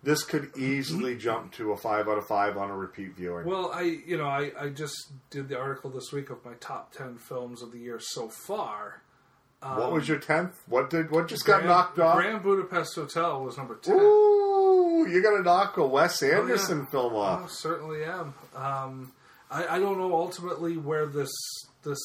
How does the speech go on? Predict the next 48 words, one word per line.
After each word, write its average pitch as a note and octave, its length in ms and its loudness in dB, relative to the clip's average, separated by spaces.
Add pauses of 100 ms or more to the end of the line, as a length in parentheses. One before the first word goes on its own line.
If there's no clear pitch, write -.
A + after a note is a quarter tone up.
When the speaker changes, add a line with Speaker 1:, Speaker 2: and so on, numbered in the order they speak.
(220)
Speaker 2:
lands. D#3+ 720 -10 (240)
I, D3+ 200 -8 (120)
I D3+ 220 -6 (560)
I C3 140 -8 (320)
certainly A#3 500 -2
put A3 360 -2
this G3 220 -2
higher F#3+ 540 -2
than D#3+ 500 -6
the D3 140 -8
other E3 220 -4
two E3 200 -14
blockbusters D#3 540 -4
Speaker 1:
I C3+ 60 8
was C#3+ 120 2
gonna D#3 160 2
Speaker 2:
on - 80 -2
Speaker 1:
say, D#3 140 4
Speaker 2:
there. C3 100 -4
Speaker 1:
this F#3 340 2
may F3 320 0
be D#3+ 300 0
my C#3+ 220 0
favorite C#3 420 -2
of A#2 80 -4
the G#2 60 -4
summer D#3 420 2
thus G#2 300 0
far. F2 400 -2
Speaker 2:
Oh, - 40 -4
yeah. A2+ 240 -8 (380)
Oh, D3+ 60 -8
Speaker 1:
Uh, C#3 40 -6
of C#3 260 4 (120)
the, C#3+ 60 4
Speaker 2:
without C3+ 240 4
Speaker 1:
uh, D3+ 40 2
certainly G#3+ 400 4
of F#3+ 160 0
the, G#3+ 100 4
of G3 180 4
the D3+ 140 4
Speaker 2:
blockbusters. A3 340 4 (480)
Speaker 1:
blockbuster G2 100 -12
films. - 360 -10
Speaker 2:
Right. C#3+ 220 -4 (380)
I, E3 160 -4 (100)
I, D#3+ 200 -4